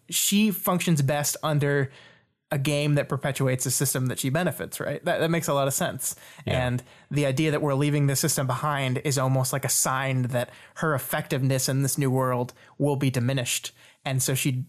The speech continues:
Speaker 1: just decides not to even play the game
Speaker 2: Right.
Speaker 1: anymore.
Speaker 2: And I mean, she, like, she enjoyed being a cape back when it really was cops and robbers.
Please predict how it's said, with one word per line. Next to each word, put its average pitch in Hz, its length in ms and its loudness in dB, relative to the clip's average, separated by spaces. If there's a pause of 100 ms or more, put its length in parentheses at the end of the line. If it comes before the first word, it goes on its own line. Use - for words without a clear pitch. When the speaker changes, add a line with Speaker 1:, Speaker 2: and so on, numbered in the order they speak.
Speaker 1:
just - 220 -2
decides 131 340 -2
not 127 200 -2
to - 80 -4 (240)
even 135 200 0
play 127 160 -2
the 110 80 -6
game 113 240 -2
Speaker 2:
Right. 87 140 -2
Speaker 1:
anymore. - 340 -6
Speaker 2:
And 131 80 0
I 123 40 2
mean, 113 180 2
she, 127 260 0 (220)
like, 120 240 -2
she 151 160 0
enjoyed 110 540 0 (140)
being 90 280 -2
a 80 40 -4
cape 85 380 -4
back 87 260 -4
when 85 140 -4
it 80 100 -6
really 90 200 -4
was 82 240 -2
cops 82 280 -6
and 76 80 -10
robbers. 78 520 -8